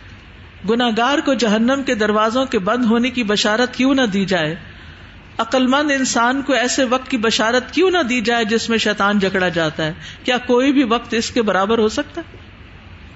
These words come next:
یہ بشارتوں کا مہینہ ہے، ایمان کے ساتھ استقبال کرنا ہے، ایمان کے ساتھ، روزے بھی ایمان کے ساتھ، تراوی بھی ایمان کے ساتھ،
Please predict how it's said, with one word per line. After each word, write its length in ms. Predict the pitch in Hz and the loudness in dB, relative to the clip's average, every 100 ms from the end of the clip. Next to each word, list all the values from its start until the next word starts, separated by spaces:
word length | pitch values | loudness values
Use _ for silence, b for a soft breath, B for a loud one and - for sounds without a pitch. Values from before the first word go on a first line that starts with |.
| - | -4
یہ 80 | 247 | -2
بشارتوں 600 | 214 226 240 247 294 339 | 0 0 0 -2 0 0
کا 80 | 320 | 0
مہینہ 360 | 285 220 214 196 | 2 2 2 2
ہے، 180 | 156 165 - - - - - - - | -2 -6 -14 -20 -20 -20 -20 -20 -6
ایمان 420 | 247 240 247 370 370 | 0 2 2 2 0
کے 80 | 381 | 0
ساتھ 280 | 339 330 | 2 0
استقبال 540 | 294 - 262 233 208 208 | 0 0 -4 0 0 0
کرنا 440 | 202 180 165 151 | -2 -2 -2 -2
ہے، 80 | 156 - - - - - - - - - - - - - | -6 -10 -20 -20 -20 -20 -20 -20 -20 -20 -20 -20 -20 -2
ایمان 400 | 208 208 220 226 | 0 2 2 0
کے 120 | 208 | -2
ساتھ، 300 | 175 156 - - - - B B - - | -2 -6 -6 -16 -20 -20 B B -6 2
روزے 300 | 226 233 277 | 2 2 0
بھی 160 | 254 | 2
ایمان 360 | 226 202 214 226 | 2 2 2 2
کے 120 | 202 | 0
ساتھ، 320 | - 165 147 - - - - - | 0 -2 -2 -8 -20 -20 -20 -4
تراوی 400 | 220 233 247 320 | 0 0 2 2
بھی 140 | 277 | 4
ایمان 400 | 269 214 220 226 | 2 2 2 2
کے 120 | 196 | 0
ساتھ، 320 | 190 185 139 | -2 -2 -2